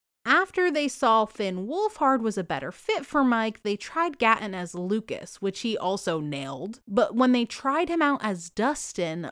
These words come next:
all bets were off. He fit perfect. Gaten was really authentic, and he was hilarious.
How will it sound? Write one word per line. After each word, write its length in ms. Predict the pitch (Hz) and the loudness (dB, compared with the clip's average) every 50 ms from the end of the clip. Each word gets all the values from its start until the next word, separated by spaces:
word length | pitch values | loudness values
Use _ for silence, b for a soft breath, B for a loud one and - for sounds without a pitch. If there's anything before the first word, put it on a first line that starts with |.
| - - | -10 -6
all 220 | 139 208 226 233 | -4 -2 0 2
bets 280 | 190 208 196 190 - - | 2 2 2 0 -2 -4
were 160 | 175 156 151 | -2 0 0
off. 260 | 143 87 - - - | 0 -2 -4 -8 -8
He 160 | - 277 302 | -4 -4 -4
fit 220 | - - 339 - - | -4 -2 -6 -4 -2
perfect. 580 | - 311 302 - - - - _ _ - _ _ _ _ - 220 - | -2 -4 -4 -4 -6 -10 -10 _ _ -20 _ _ _ _ -16 -6 2
Gaten 480 | - 269 294 370 392 - 427 440 370 285 | 4 6 6 6 4 4 2 4 4 6
was 360 | 254 247 240 233 226 190 - | 6 6 4 4 2 0 -6
really 460 | 196 185 190 247 302 330 339 330 - - | -8 -4 0 0 0 2 0 -2 -4 -6
authentic, 800 | - - - - - - - 208 202 208 196 - 190 - - - | -8 -10 -12 -14 -14 -6 -2 0 2 2 0 -2 -4 -10 -8 -6
and 140 | 175 208 226 | -2 2 2
he 100 | 277 320 | 2 2
was 200 | 330 330 - - | 2 0 0 2
hilarious. 880 | 269 233 214 185 165 190 185 190 190 160 135 110 90 - - - - | 2 2 2 2 2 2 2 0 0 -2 -4 -6 -6 -8 -10 -12 -14